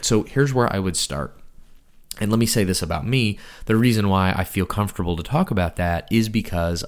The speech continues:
of the fact that a passion project really changed my whole career and my life even.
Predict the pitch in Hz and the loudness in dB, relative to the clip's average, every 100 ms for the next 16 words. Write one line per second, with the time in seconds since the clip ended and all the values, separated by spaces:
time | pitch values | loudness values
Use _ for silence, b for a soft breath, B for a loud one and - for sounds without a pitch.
0 | - 85 85 80 B B B B - 98 | -4 -2 -2 -6 B B B B -2 0
1 | 87 - 90 85 - - 98 92 95 85 | 0 -2 -4 -4 -2 0 0 0 -2 -4
2 | 90 82 78 80 80 - 90 78 - 87 | -2 -2 -2 -4 -4 -4 -6 -4 -4 -2
3 | 78 80 80 69 82 - 76 73 58 50 | -4 -4 -4 -4 -6 -6 -8 -8 -10 -10
4 | 50 85 78 73 76 90 95 - - 85 | -8 -6 -4 -6 -2 -2 -4 -8 -10 -10
5 | - | -10